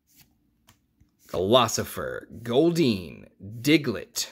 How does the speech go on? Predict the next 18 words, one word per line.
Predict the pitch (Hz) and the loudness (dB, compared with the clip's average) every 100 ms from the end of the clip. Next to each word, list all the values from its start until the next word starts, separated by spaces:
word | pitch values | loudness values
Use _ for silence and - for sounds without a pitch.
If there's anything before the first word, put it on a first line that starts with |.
| - | -12
Scorpie, | - - - 139 220 214 139 113 113 113 117 117 _ _ | -8 -6 -4 4 4 6 4 4 4 2 0 -2 _ _
Hoot | - 131 180 | -2 0 0
Hoot, | 127 139 104 - - - _ - - | 0 0 0 -6 -12 -12 _ -20 -8
Nickit, | 104 113 185 214 147 - - - - - | 2 4 4 6 4 4 -6 -10 -16 0
Fox | 175 214 - | 2 2 0
Pokemon, | 175 143 131 120 117 117 131 - _ _ - _ _ _ _ _ _ _ - | -2 -2 -2 -2 0 0 0 -6 _ _ -20 _ _ _ _ _ _ _ -8
Ninetales | - 180 262 240 208 214 202 151 | 4 6 6 6 6 8 6 4
regular | 156 160 156 156 156 | 2 2 2 2 -2
rare. | 104 113 117 113 98 85 - _ _ _ _ _ _ _ _ _ _ | -6 -2 0 0 -2 -4 -8 _ _ _ _ _ _ _ _ _ _
All | 85 90 | -8 -6
right, | 95 107 87 - - - _ _ _ _ | -2 0 0 -4 -10 -12 _ _ _ _
time | 98 95 101 | -4 0 2
to | |
see | - - 151 120 113 107 - - _ | 2 2 4 6 4 0 -14 -20 _
if | - 78 | -10 -8
this | 104 113 120 | -4 -2 0
Zacian | 131 120 113 104 92 82 | 4 4 2 -4 -6 -6
pack | 113 85 - | -6 -6 -10